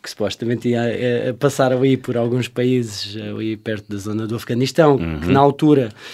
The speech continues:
Speaker 1: ainda estavam bastante instável. Ahm, e então nós acordámos fazer o seguinte:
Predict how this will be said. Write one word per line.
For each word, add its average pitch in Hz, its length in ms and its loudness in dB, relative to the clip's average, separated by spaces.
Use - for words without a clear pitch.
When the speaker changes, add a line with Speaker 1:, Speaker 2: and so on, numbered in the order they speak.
Speaker 1:
ainda 147 420 8
estavam 113 760 0
bastante 120 460 -2
instável. 139 560 4
Ahm, 160 680 8
e 151 120 6
então 160 260 6
nós 160 260 6
acordámos 147 520 4
fazer 147 360 0
o 156 80 2
seguinte: 120 600 -4